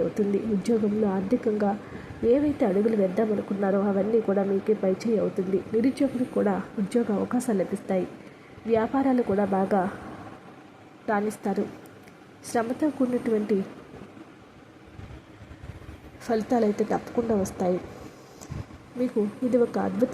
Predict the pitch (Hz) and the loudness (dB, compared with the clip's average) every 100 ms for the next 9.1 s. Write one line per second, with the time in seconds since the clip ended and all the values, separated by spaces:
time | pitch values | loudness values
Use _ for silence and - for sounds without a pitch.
0 | 262 220 220 214 208 175 - - 180 - | 2 0 2 0 0 -4 -4 -4 -4 -4
1 | 208 - - - - - 247 285 285 277 | -6 -6 -18 -20 -10 -2 2 2 2 0
2 | 262 240 190 202 190 - 196 185 196 - | 0 0 0 0 0 0 2 2 0 0
3 | 240 240 247 269 262 262 226 196 202 185 | 2 2 2 0 0 0 0 2 2 0
4 | 185 180 202 - 233 226 185 202 196 185 | -2 -2 2 2 2 2 2 2 0 0
5 | 190 196 - - - - - 214 208 226 | 0 0 -4 -8 -14 -12 -2 0 0 2
6 | 214 202 214 226 220 202 202 214 214 214 | 2 2 2 4 4 4 4 4 4 4
7 | 190 - 202 196 - 220 - 302 277 285 | 2 0 0 0 4 2 4 -2 0 0
8 | 226 190 214 196 180 220 208 185 175 190 | 2 4 2 2 0 2 2 2 0 0
9 | 190 | 0